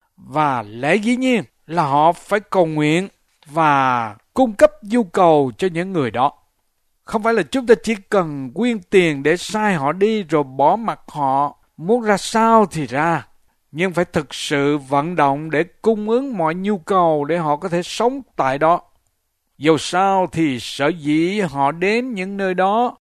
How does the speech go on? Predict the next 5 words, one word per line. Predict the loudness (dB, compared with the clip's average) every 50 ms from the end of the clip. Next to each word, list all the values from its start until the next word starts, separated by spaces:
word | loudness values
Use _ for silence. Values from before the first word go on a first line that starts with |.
| _ _
là | -14 -6 -2 2 2 4 4 2
vì | 0 -4 -2 2 2 4 4 4 2 0 0 -2 -4 -4 0
cớ | 4 4 6 6 6 4 2 -2 -4
chúng | -2 -2 -2 -2 -4
ta. | -6 -6 -6 -6